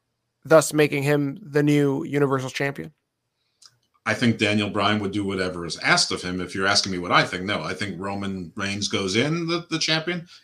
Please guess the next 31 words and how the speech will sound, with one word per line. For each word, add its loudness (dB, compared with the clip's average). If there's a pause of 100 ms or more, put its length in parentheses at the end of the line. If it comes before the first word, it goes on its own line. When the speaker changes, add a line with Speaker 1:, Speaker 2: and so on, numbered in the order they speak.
Speaker 2:
and -6
comes 4
out 4
the -4
champion. -2 (300)
And 4
at 2
some 6
point, 0
I'm 4
gonna 4
be 6
right 6
about 4
Jimmy 6
Uso 0
coming -2
back 2 (340)
and, 0
and, -4
and -2 (260)
being 8
the -2
difference 0
maker. -2 (240)
So 2
if -2
it's 0
not 4
at 6
Fastlane, 2